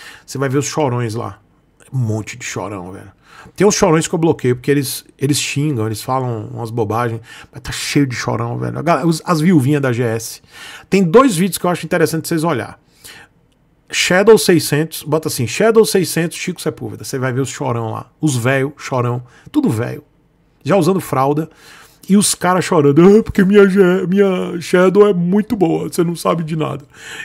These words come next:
E os, os babões lá, os chorão da G S quinhentos, que geralmente é uma galera que não tem dinheiro pra comprar moto melhor, não é o caso do Thiago.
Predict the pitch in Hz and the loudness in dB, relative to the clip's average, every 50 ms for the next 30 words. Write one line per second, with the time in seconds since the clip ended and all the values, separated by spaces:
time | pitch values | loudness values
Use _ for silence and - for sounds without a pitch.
0 | - - 185 220 240 240 - - - 269 226 202 180 170 180 175 - 139 151 180 | 0 4 6 6 6 6 4 0 -2 -2 -2 -2 0 2 2 2 2 2 2 2
1 | 180 160 160 160 156 160 165 165 - - - _ _ - 135 - - - 175 160 | 2 2 2 2 2 2 0 -2 -8 -18 -20 _ _ -10 -8 -6 -2 0 2 4
2 | 147 147 151 160 165 - _ - 131 151 160 147 139 156 147 143 - - 143 127 | 4 4 2 0 -2 -6 _ -2 2 2 2 4 4 2 2 0 -2 -4 -2 -2
3 | 127 123 - - 180 156 180 202 185 175 170 165 - 185 175 160 160 143 143 147 | -2 -4 -4 -6 -2 0 2 2 2 2 0 0 -2 -2 0 2 2 2 2 0
4 | 147 - 151 143 - 151 147 127 135 143 139 - 135 127 131 123 131 127 131 131 | 0 -2 -4 -2 0 0 0 2 2 2 2 0 -4 -6 -6 -4 -4 -2 -2 -4
5 | 127 123 123 120 117 123 139 151 160 165 160 175 160 - 156 151 139 147 151 127 | -4 -4 -4 -2 0 0 0 0 0 -2 -2 -4 -2 0 0 -2 0 -2 -4 -4
6 | - 135 101 101 110 | -4 -4 -4 -4 -8